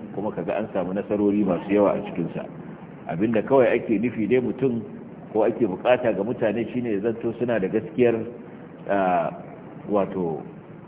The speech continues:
alaƙa da Ubangiji Subhanahu Wata'ala. Ya zama na abin da yake cikin zuciyarsu akwai, a, ci-, a, wato ya zanto zuciyarsu cike take da ikhlasi. Suna yi don Allah kuma su nufi Allah da al'amuransu.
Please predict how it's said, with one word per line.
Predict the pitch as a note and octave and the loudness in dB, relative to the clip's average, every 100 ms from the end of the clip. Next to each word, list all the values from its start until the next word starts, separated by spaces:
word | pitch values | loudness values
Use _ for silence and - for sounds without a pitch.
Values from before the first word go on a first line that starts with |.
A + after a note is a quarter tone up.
| - | -4
alaƙa | F#2 A#2 B2 A#2 G#2+ | 2 4 4 4 2
da | F2+ | 2
Ubangiji | F#2+ G#2+ G#2+ G2 F#2+ | 0 0 0 -4 -4
Subhanahu | E2+ G2 F#2+ F2 | -2 0 0 -2
Wata'ala. | F2 D2+ D#2 D#2 - - - - - - - - - - - - - | -4 -4 -6 -6 -12 -16 -18 -18 -18 -16 -16 -16 -14 -14 -14 -10 -2
Ya | F#2 | 2
zama | G2 A#2 | 4 6
na | A2+ | 6
abin | F#2 A#2 A#2 | 6 6 8
da | |
yake | A2 G#2+ F2+ | 6 6 0
cikin | - A2+ A2 | 0 0 2
zuciyarsu | B2 A2 B2 D3 C#3+ F2+ - - - - - | 2 6 6 6 2 0 -4 -12 -12 -12 -2
akwai, | F2 F2 A#2 A2+ - | 0 8 8 8 6
a, | G#2+ F2+ F2 | 4 4 2
ci-, | - - | -2 2
a, | F#2+ | 4
wato | F#2+ F#2 F#2+ | 6 2 2
ya | F#2 G2 | 2 2
zanto | A#2+ A#2 A#2+ | 2 4 2
zuciyarsu | B2+ C3 B2 A#2+ - | 4 4 4 2 -2
cike | - A#2+ | -4 -4
take | - - A2+ | -2 2 2
da | F2+ | 2
ikhlasi. | - G2 G#2 - - - - - - - - - | -2 2 2 2 -6 -12 -14 -16 -16 -16 -14 0
Suna | A2+ A2+ | 4 6
yi | A2+ G#2 | 6 6
don | G2+ A2+ | 4 4
Allah | A2+ A#2 G#2+ G2 | 6 6 6 4
kuma | A2 A2+ | 0 0
su | G#2+ | -2
nufi | F2+ F#2 | -2 0
Allah | A2 A#2 G#2 | 2 4 2
da | F2+ | 2
al'amuransu. | D#2 F#2 G2 F#2 - | 0 -2 0 -2 -4